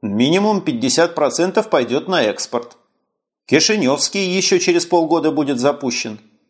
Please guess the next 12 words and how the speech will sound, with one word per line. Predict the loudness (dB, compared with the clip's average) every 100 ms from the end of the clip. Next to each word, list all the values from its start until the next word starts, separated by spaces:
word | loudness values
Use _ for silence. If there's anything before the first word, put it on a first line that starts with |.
| _
Но | -2 0 0
это | -2 -2 -2
всё | 0 0
мелочи. | 2 0 -2 -8 -12 -16 _ _ _
А | -2 -2
как | 0 0 -2
вы | -6
смотрите | -2 0 0 0 -2 0 0 2
на | 0
продажу | 0 0 2 0 2
оружия?» | 0 0 -2 -4 -6 -8 -16 _ _ _ _ _ _ _ _ -4
«Кому?» | 2 2 2 2 0 -2